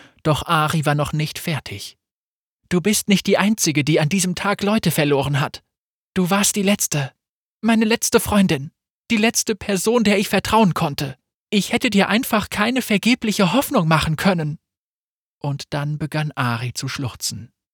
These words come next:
Sarah sah ihren eigenen Zweifel und ihre eigene Trauer in Aris Augen. Sie sah dabei zu, wie Ari unter dem Gewicht des überwältigenden Drucks zusammenbrach.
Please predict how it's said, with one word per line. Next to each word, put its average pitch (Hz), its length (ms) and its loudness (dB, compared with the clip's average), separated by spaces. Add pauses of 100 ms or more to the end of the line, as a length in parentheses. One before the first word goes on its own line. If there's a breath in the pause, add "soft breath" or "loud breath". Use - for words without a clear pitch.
(400)
Sarah 127 500 0
sah 131 160 -2
ihren 143 360 -4
eigenen 151 440 -2
Zweifel 127 540 -4
und 139 180 -4
ihre 139 280 -4
eigene 156 460 -4
Trauer 113 440 -2
in 127 200 -4
Aris 127 460 -4
Augen. 107 440 -10 (500)
Sie 110 220 -2
sah 117 260 0
dabei 113 280 -2
zu, 143 340 0 (240 loud breath)
wie 143 240 -2
Ari 151 440 0
unter 147 240 -2
dem 147 160 0
Gewicht 143 500 -4
des 151 140 0
überwältigenden 160 920 -2
Drucks - 380 -4
zusammenbrach. 98 880 -6